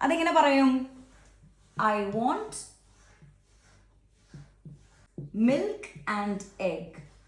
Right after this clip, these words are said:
എനിക്ക് പാലും മുട്ടയും വേണം. "I want milk and egg." എനിക്ക് ബ്രെഡും ജാമും വേണം എന്ന് നമ്മൾ എങ്ങനെ പറയും? Let me know in the comments.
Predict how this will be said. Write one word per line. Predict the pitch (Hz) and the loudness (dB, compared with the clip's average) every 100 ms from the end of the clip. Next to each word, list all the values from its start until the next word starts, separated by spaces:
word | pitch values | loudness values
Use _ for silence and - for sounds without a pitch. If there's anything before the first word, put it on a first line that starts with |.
| _ _ _ _ - - _ _ - - _ _ _ _ _ _ - - _ _ _ _ _ _ - - - - - | _ _ _ _ -20 -20 _ _ -20 -20 _ _ _ _ _ _ -20 -20 _ _ _ _ _ _ -16 -16 -20 -20 -2
എനിക്ക് | 226 220 381 453 - - - | 0 0 -2 -6 -10 -6 2
പാലും | 302 294 330 - - | 4 4 2 0 0
മുട്ടയും | 277 294 285 247 | 4 6 6 6
വേണം. | 185 180 - 202 | 4 -2 -4 0
"I | 208 214 | 0 2
want | 269 427 - - - 254 311 | 4 2 -2 -12 -4 4 4
milk | 330 - 254 | 4 2 4
and | 220 190 | 6 4
egg." | - - - | 2 -8 -4
എനിക്ക് | 285 294 | -2 2
ബ്രെഡും | 294 302 247 349 302 | 4 4 4 2 4
ജാമും | 277 277 294 | 4 4 4
വേണം | 277 202 185 - | 4 4 0 -2
എന്ന് | 277 285 | 2 4
നമ്മൾ | 302 285 | 4 4
എങ്ങനെ | 277 277 | 4 4
പറയും? | 277 240 233 226 - - _ _ - | 4 2 0 -4 -8 -20 _ _ -2
Let | 247 | 0
me | 247 208 | 2 2
know | 175 | 0
in | 175 | -2
the | 175 | -2
comments. | 151 151 151 151 | -4 -4 -10 -12